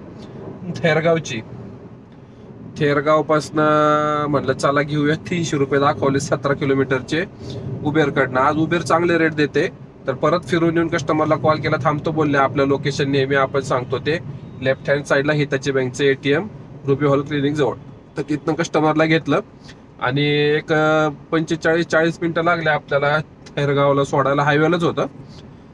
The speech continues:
तर तिथनं आता टाय-, सतराशे चाळीस रुपयाचं जवळपास उबेर आणि दोनशे सत्तर ते, तर दोन हजार रुपयाचं काम आपलं झालंय. आणि इथनं मी आता go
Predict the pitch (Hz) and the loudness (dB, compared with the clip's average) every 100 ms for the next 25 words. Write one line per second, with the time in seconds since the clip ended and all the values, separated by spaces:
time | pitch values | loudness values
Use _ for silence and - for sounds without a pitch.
0 | - 127 127 156 143 160 160 160 165 165 | -8 -4 -4 -4 -4 0 2 2 4 4
1 | 165 165 170 170 170 165 170 170 165 160 | 4 4 2 0 -2 -2 -4 -4 2 2
2 | 160 165 - - - 151 170 175 - 190 | 4 2 -2 -6 -4 -2 0 0 2 4
3 | 190 196 202 - 165 175 185 180 165 175 | 4 4 4 2 2 4 0 -4 -4 -2
4 | 165 180 190 170 160 160 180 220 - - | -2 0 2 4 2 2 0 -2 -8 -18
5 | - - - - - - - - - 151 | -16 -18 -20 -20 -20 -20 -20 -20 -8 -4
6 | 147 170 190 165 160 156 156 170 156 - | 2 2 4 4 4 2 0 -2 -4 -2
7 | 147 143 143 101 - - - - - 127 | -4 -2 -2 -4 -10 -20 -20 -12 -6 -2
8 | 139 156 160 143 143 143 143 147 147 147 | 2 2 2 2 0 2 0 0 0 2
9 | 147 139 147 156 156 143 - - - - | 2 0 0 2 2 2 -2 -14 -20 -8
10 | 127 147 147 151 156 160 156 160 160 | -2 0 0 0 0 2 2 0 0